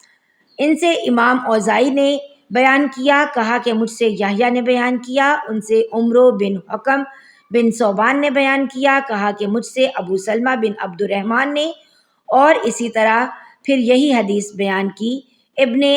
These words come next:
ابی سرین کی طرح عمرو بن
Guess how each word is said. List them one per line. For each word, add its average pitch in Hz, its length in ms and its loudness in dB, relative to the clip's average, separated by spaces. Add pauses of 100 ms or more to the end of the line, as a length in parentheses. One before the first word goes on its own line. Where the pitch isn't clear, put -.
ابی 226 240 0
سرین 220 540 -2
کی 202 180 -6
طرح 202 340 0 (400)
عمرو 269 380 4
بن 220 220 2